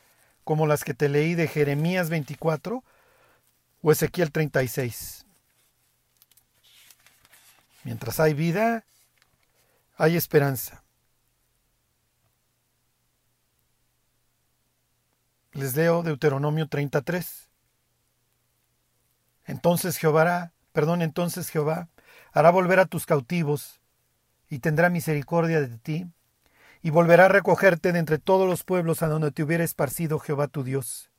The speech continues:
Aun cuando tus desterrados estuvieren en las partes más lejanas que hay debajo del cielo, de ahí te recogerá el Señor tu Dios, y de ahí te tomará, y te hará volver el Señor tu Dios a la tierra que heredaron tus padres, y será tuya,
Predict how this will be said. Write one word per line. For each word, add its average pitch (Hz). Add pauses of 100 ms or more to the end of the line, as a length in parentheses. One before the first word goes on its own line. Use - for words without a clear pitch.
(720)
Aun 180
cuando 175
tus 160
desterrados 160
estuvieren 160
en 151
las 139
partes 143
más 185
lejanas 170
que 165
hay 160
debajo 156
del 127
cielo, 139 (720)
de 151
ahí 165
te 180
recogerá 170
el 175
Señor 165
tu 151
Dios, 156 (160)
y 165
de 147
ahí 165
te 170
tomará, 147 (460)
y 165
te 175
hará 170
volver 175
el 175
Señor 165
tu 160
Dios 165
a 170
la 156
tierra 170
que 160
heredaron 147
tus -
padres, 147
y 180
será 139
tuya, 135